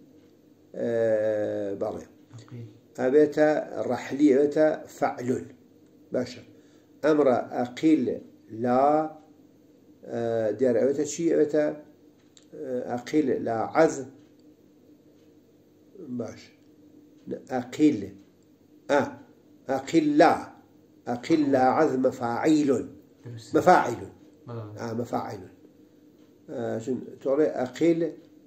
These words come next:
Speaker 1: ئەقیل لا. باشە. ئا، نە، نە، ئەوەیە. یا صاحبەی،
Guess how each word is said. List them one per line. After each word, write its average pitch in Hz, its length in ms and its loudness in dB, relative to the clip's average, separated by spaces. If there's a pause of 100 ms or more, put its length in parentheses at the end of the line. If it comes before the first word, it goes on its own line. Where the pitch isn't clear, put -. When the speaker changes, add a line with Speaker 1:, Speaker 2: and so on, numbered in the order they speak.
(920)
Speaker 1:
ئەقیل 135 460 0 (760)
لا. 135 160 2 (520)
باشە. 120 340 -6 (2250)
ئا، 175 120 6 (100)
نە، 180 140 4
نە، 135 60 2 (160)
ئەوەیە. 117 320 -4 (720)
یا 127 180 0 (200)
صاحبەی، 139 680 4